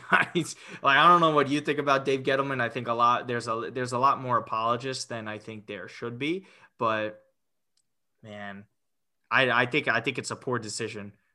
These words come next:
I th-, I think there was just too many mistakes that have set them back and put them in these positions. Like, if he did, if he did a better job in recent years,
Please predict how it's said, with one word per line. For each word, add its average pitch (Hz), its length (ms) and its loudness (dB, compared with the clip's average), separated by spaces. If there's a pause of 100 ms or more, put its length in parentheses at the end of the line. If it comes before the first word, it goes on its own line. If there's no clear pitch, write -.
(100)
I 117 100 -6
th-, 113 160 -4
I 123 60 -2
think 127 160 -4
there 131 100 -2
was 120 140 -4
just - 220 -10
too 135 100 -6
many 127 200 -4
mistakes 120 460 -6
that 117 140 -4
have 104 100 -8
set 117 220 -8
them 113 140 -8
back 113 280 -4
and 110 100 -12
put 113 140 -16
them 113 160 -12
in 110 100 -12
these 107 180 -12
positions. 110 580 -14 (280)
Like, 120 160 -8
if 127 80 -4
he 156 80 -4
did, 151 220 4
if 123 60 -6
he 147 100 -2
did 151 160 0
a 139 60 2
better 123 220 0
job 117 360 2
in 117 100 -6
recent 113 460 -8
years, 113 460 -8